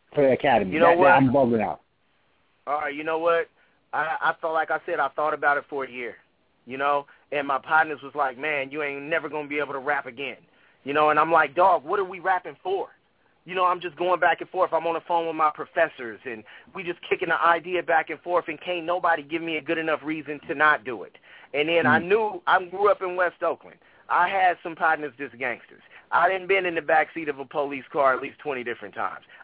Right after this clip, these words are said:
Speaker 2: I've been to jail before. So when I looked at the situation, I said, "You know what? If I try to apply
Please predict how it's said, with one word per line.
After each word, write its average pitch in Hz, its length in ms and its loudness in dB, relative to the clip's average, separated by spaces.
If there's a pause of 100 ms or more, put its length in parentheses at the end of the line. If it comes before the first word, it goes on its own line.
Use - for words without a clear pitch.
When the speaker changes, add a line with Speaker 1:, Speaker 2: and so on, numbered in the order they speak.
Speaker 2:
I've 170 180 2
been 202 180 0
to 175 60 -4
jail 143 300 -4
before. 110 400 -10 (360)
So 156 240 -2
when 139 240 -4
I 165 100 4
looked 190 220 -2
at 160 100 -6
the 160 140 -12
situation, 175 520 -4
I 170 160 -4
said, 156 200 -16
"You 180 80 -14
know 185 120 -4
what? 175 280 0 (200)
If - 160 -6
I 165 140 2
try 180 300 -2
to 139 100 0
apply 151 420 0